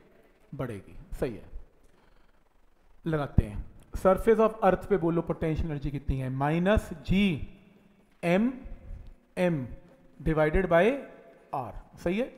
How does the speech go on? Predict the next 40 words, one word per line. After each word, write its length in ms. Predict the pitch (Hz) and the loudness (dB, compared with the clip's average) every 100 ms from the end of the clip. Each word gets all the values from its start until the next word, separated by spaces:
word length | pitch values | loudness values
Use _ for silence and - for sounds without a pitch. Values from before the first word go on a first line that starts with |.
| - - - - - | -20 -20 -20 -20 -6
मान 340 | 156 185 247 294 | 0 2 2 2
लो 120 | 277 | 2
मैंने 180 | 254 254 | 4 4
values 320 | 208 208 226 | 4 2 0
put 200 | - 214 | 0 -4
की 200 | - 208 | -2 -2
और 160 | 226 190 | 2 0
मान 300 | 170 185 240 | 2 2 2
लो 100 | 233 | 2
मेरा 200 | 196 190 | 2 2
answer 340 | 185 175 - 202 | 2 0 -2 -2
माइनस 280 | 165 170 | 0 0
दस 180 | 160 135 | -2 -4
जूल 140 | 160 139 | -4 -6
आ 60 | |
गया, 180 | - - - - _ _ _ _ | -8 -16 -20 -20 _ _ _ _
चलो 200 | - 120 | -14 -10
मान 220 | 127 147 147 | -4 -4 -4
लो 120 | 143 - | -6 -8
मैंने 140 | 160 151 | -8 -8
solve 280 | - 147 151 | -6 -6 -6
कर 120 | 147 | -8
लिया, 160 | 156 | -8
माइनस 260 | 170 147 139 | -8 -6 -6
दस 200 | 131 - | -8 -10
आ 40 | |
गया। 200 | - - - - - _ _ - _ _ _ _ _ _ _ - | -14 -16 -12 -12 -14 _ _ -20 _ _ _ _ _ _ _ 2
फिर 180 | 247 | 2
मैंने 220 | 233 226 233 | 4 2 4
height 300 | 175 196 220 | 4 6 6
attain 280 | 220 220 214 | 6 2 0
की, 180 | 226 277 - - - - - 277 | -4 -6 -14 -20 -20 -20 -8 0
इस 240 | 285 285 | 2 6
height 380 | - 185 202 - | 6 6 2 2
पर 180 | 208 220 | 2 2
potential 600 | 208 190 196 190 190 226 | -2 -2 0 0 0 0
energy 480 | 202 185 170 170 139 - - - | 2 0 0 -2 -2 -4 -6 -10
minus 340 | 156 151 165 196 | -6 -4 -4 -4
में 80 | |
आएगी, 300 | 175 175 185 | -4 -4 -8